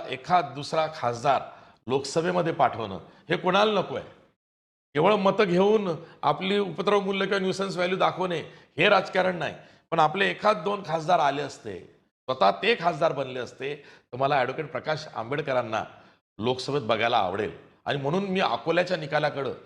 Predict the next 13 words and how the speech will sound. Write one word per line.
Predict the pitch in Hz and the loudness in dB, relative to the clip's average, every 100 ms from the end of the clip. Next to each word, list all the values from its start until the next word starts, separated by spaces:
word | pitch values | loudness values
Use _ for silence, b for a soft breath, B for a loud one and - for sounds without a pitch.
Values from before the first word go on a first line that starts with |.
| b b _ - | b b _ -4
खूप | 185 220 | -2 2
बारकाईनं | 170 165 156 165 165 | 4 4 4 0 -2
माझं | 156 139 139 | -2 -2 -2
लक्ष | 120 - 135 | -4 0 4
आहे | 113 101 | 4 4
की | 110 - - _ - 110 | -4 -12 -20 _ -12 -6
तिथे | 139 156 | -2 -2
काय | 151 123 127 | 2 6 6
होतं. | 120 107 95 | 4 -4 -6
कारण | 117 120 | -4 -6
प्रकाश | 123 113 165 147 | -6 -4 -2 -2
आंबेडकर | 131 143 156 | -4 -6 -8
स्वतः | 147 117 - 147 | -6 -2 2 2